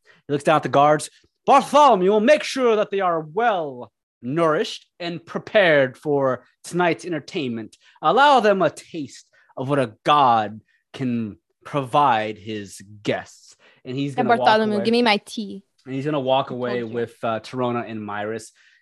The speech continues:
Speaker 1: And the guards look at you. And Bartholomew, he, he looks, "All right, follow me." And as he begins to walk away, he leads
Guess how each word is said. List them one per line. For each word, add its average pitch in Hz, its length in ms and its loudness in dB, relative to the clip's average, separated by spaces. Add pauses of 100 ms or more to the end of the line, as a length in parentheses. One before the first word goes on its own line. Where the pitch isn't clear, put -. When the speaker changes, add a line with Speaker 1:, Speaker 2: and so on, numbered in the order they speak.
Speaker 1:
And 117 320 -8
the 127 80 -8
guards 147 420 2
look 131 180 -6
at 131 200 -6
you. 139 240 -6 (360)
And 131 120 -6
Bartholomew, 170 640 -2
he, 165 360 -10
he 151 200 -10
looks, 143 260 -12 (180)
"All 196 160 -6
right, 175 320 -2 (540)
follow 240 460 4
me." 190 400 0 (420)
And 156 180 -4
as 165 180 2
he 202 100 -6
begins 180 280 -6
to 165 120 -10
walk 147 300 0
away, 135 200 -4
he 143 140 -8
leads 202 420 -2